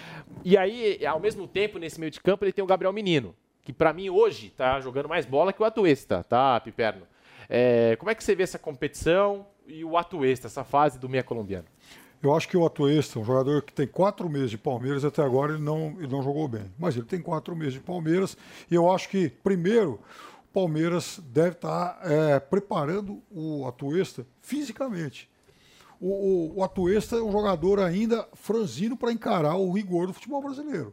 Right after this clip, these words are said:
Speaker 2: mais físico e tal. Ele não, não é, não é um cara, ah, eu acho que, eu olho pra ele, eu vejo o Veiga de três anos atrás. O Valdívia, quando chegou ao Palmeiras em dois mil e seis,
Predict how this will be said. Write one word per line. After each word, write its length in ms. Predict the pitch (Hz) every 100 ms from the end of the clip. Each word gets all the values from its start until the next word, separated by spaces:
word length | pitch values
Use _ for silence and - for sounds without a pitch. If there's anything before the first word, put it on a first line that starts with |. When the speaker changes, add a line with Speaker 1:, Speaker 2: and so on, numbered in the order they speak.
| _
Speaker 2:
mais 260 | 143 127 135
físico 440 | - 175 165 101 _
e 40 |
tal. 180 | 147 127
Ele 80 | 143
não, 180 | 226
não 320 | 185 147 175 202
é, 160 | 185 - - -
não 100 | 143
é 20 | 196
um 80 |
cara, 480 | 214 180 185 180 160 -
ah, 160 | 165
eu 320 | 160 180 175
acho 160 | 190 180
que, 140 | - 139 - _ -
eu 100 | 170
olho 220 | 233 247
pra 240 | 175 151
ele, 140 | 196 220
eu 80 |
vejo 240 | 147 185 202
o 40 |
Veiga 400 | 165 135 226 226
de 120 | 196
três 320 | - 170 151 131
anos 180 | 147
atrás. 500 | 131 131 147 139 135 _ - - -
O 160 | 285 254
Valdívia, 560 | 254 190 147 285 226
quando 180 | 190 190
chegou 220 | 175 165
ao 60 | 175
Palmeiras 440 | 165 135 160 147
em 60 | 143
dois 180 | 143 123
mil 140 | 135
e 40 |
seis, 520 | - - 202 160 -